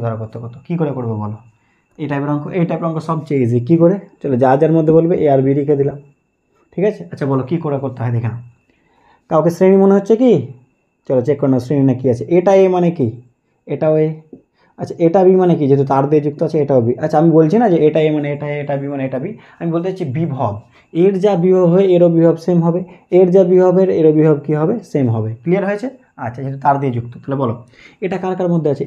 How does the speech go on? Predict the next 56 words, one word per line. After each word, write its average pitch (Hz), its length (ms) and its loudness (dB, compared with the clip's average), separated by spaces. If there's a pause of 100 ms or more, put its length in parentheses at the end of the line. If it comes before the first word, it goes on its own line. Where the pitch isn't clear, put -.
এ 151 120 2
আর 160 120 -2
কি 156 160 -4
বি 143 120 0
এর 151 120 0
মধ্যে, 151 220 -6 (280)
তাহলে 147 240 -8
একটাকে 147 280 -8 (100)
এ 156 120 0
আর 139 100 0
বি 139 120 2
এর 135 100 0
মধ্যে 135 220 0
এঁকে 113 200 -2
দিলাম। 110 180 -2 (960)
আচ্ছা, - 200 -10
এটা 175 180 0
কার 185 140 0
কার 185 160 0
মধ্যে 170 220 2
আছে? 151 100 -2 (120)
এ - 100 4
আর 151 140 0
বি, 156 80 0 (160)
বি 156 100 4 (100)
আর 156 120 2
এ - 80 -2
মানে 156 200 0
কি? 143 140 -6
এ - 100 4
আর 143 120 0
বি, 151 80 -8 (220)
আর 139 140 -4
একটা 143 200 -8
এঁকে 120 200 -4
দিলাম। 117 180 -4 (560)
এটা 185 200 -2
কার 180 140 -2
কার 185 160 -2
মধ্যে 180 200 -2
আছে? 175 120 -4 (140)
এ - 20 2 (100)
আর 151 140 0
কি 143 80 -2 (280)
বি, 147 100 -2 (180)
তাহলে 135 220 -4
এটাও 143 220 -2
এ - 80 2
আর 139 100 -6
বি, 156 140 -10
তাহলে 139 200 -8
এ-, 143 140 -8 (160)
তিনটা 151 260 -2
actually 160 320 -6
সমান্তরালে 113 560 -4
আছে। - 120 -16